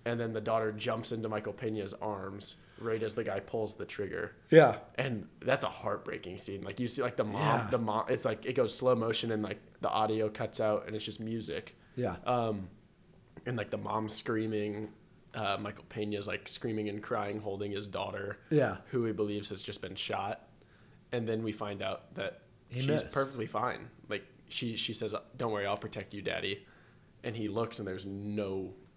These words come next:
Speaker 1: entry wound. Like, she,
Speaker 2: She
Speaker 1: she's
Speaker 2: didn't get
Speaker 1: perfectly
Speaker 2: shot.
Speaker 1: fine.
Speaker 2: He, he, he missed, basically,
Speaker 1: Mm-hmm.
Speaker 2: which is weird because he was shooting from about three
Speaker 1: Yeah,
Speaker 2: feet.
Speaker 1: it was, it was point blank distance.
Speaker 2: So, I mean, he really should get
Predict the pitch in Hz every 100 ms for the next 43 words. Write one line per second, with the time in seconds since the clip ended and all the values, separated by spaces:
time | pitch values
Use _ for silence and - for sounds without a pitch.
0 | - 107 104 92 92 87 82 - 92 92
1 | - - 101 95 - - - - - 110
2 | 147 175 175 156 - 165 92 107 147 139
3 | 147 160 156 139 175 175 156 - - -
4 | 92 - 107 117 - - - - - 156
5 | 156 143 170 262 147 123 131 127 120 220
6 | 165 - 117 101 98 - - 143 135 147
7 | 180 - 294 - - 135 113 95 71 -
8 | 92 170 151 143 143 233 190 180 107 -
9 | 95 - - - - - 120 90